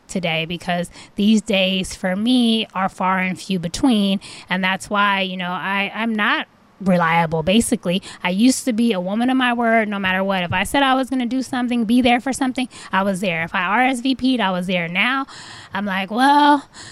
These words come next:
I'm gonna try to make it if my illness allows." Like, that's always my R S V P is my, if my illness allows, you know? And of course, being as sick as I am, that impacts my ability to, like, travel.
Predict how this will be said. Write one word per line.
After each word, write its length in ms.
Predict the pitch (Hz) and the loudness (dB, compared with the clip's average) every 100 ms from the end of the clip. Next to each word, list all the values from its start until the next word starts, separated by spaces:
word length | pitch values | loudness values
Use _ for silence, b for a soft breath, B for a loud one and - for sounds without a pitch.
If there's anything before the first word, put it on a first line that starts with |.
| B | B
I'm 120 | 196 226 | -2 4
gonna 160 | 247 | 4
try 240 | 233 294 302 | 6 6 8
to 80 | |
make 320 | 294 262 254 269 | 6 6 4 2
it 160 | 233 | 4
if 140 | 226 226 | 4 4
my 160 | 233 | 4
illness 380 | 214 262 254 - | 4 4 4 2
allows." 440 | 208 214 196 175 | 0 0 0 -2
Like, 180 | 185 185 | -4 -4
that's 360 | 208 233 233 - 208 | -2 -2 -2 -8 -2
always 440 | 214 202 196 196 | 2 2 2 0
my 140 | 190 | -2
R 160 | 175 180 | 0 0
S 140 | 175 | -2
V 100 | 180 | -6
P 320 | 185 - 180 175 | -8 -6 -6 -4
is 140 | 196 | -2
my, 180 | 202 170 - | -2 -4 -8
if 220 | - 214 214 | -2 0 0
my 140 | 175 | -2
illness 420 | 196 196 185 - | -2 -2 -4 -6
allows, 560 | 165 185 170 160 170 220 | -2 0 0 -4 -10 -10
you 80 | 180 | -8
know? 160 | 175 - B B | -8 -10 B B
And 100 | 202 | -4
of 140 | 202 - | -4 -4
course, 480 | - 247 220 220 - B B - | 0 2 4 0 -6 B B -4
being 260 | 240 220 | 0 2
as 120 | 208 | 0
sick 220 | - 320 302 | -2 0 0
as 140 | 240 | 2
I 140 | 214 | 2
am, 460 | 214 214 202 208 202 B B B B B B | 2 2 2 0 -4 B B B B B B
that 320 | 185 220 214 214 | 0 0 0 -4
impacts 540 | 233 247 226 214 - | -4 -2 -2 -4 -4
my 180 | 233 190 | -2 -2
ability 540 | 202 196 196 196 196 | 0 -2 -2 -4 -4
to, 180 | - 196 | -4 -6
like, 320 | 170 175 175 | -6 -10 -10
travel. 1040 | - - 311 311 320 320 302 294 294 285 | -8 0 2 2 2 2 4 6 6 4